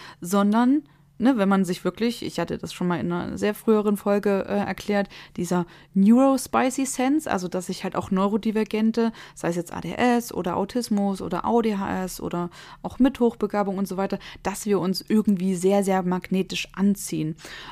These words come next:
Ähm, und dass es dann halt sein kann, dass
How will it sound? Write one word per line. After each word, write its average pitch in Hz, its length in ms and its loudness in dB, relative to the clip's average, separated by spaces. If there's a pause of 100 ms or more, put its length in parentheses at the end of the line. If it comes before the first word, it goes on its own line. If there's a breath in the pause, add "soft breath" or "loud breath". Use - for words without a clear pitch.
(120)
Ähm, 190 540 4
und 196 400 4 (640 soft breath)
dass 208 180 2
es 240 140 -2
dann 220 200 2
halt 226 200 2
sein 214 320 4
kann, 233 420 2 (240 soft breath)
dass - 400 -4